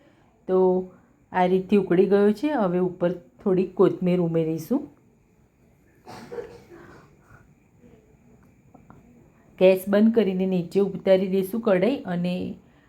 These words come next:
અડધા લીંબુનો રસ ઉમેરીશું.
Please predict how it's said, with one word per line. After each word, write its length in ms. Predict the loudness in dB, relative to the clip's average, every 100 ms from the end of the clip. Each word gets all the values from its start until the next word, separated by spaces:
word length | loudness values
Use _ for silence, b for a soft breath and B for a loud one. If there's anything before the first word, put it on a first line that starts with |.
| b b _ _ 0
અડધા 300 | 2 4 2
લીંબુનો 480 | 2 -2 -2 0 2
રસ 320 | 2 2 -2
ઉમેરીશું. 680 | -4 -4 -6 -6 -8 -10